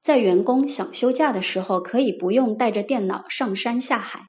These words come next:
在员工身体不适的时候，不但可以请病假，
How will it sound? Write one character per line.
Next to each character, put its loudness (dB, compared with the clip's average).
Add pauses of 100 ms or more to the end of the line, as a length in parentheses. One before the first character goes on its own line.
(320)
在 4
员 4
工 2
身 0
体 -2
不 -2
适 2
的 2
时 -4
候， -2 (240)
不 2
但 4
可 0
以 4
请 -2
病 2
假， -4